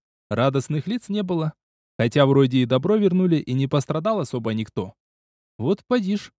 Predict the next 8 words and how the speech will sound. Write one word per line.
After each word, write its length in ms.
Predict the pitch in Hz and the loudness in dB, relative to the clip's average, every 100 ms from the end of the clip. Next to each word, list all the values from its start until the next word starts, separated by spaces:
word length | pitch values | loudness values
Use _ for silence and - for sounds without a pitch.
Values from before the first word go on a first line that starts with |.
| - | -8
угоди 320 | 180 226 196 | -2 0 2
народу. 460 | 208 202 190 180 165 _ _ _ | 2 2 0 -2 -8 _ _ _
В 40 | - | -8
средневековье 800 | 117 147 170 185 190 254 165 104 | -2 0 2 2 2 0 -2 -2
что 180 | - | 0
с 80 | 185 | 0
них 140 | 120 104 | 0 -2
взять? 320 | 113 90 | -4 -6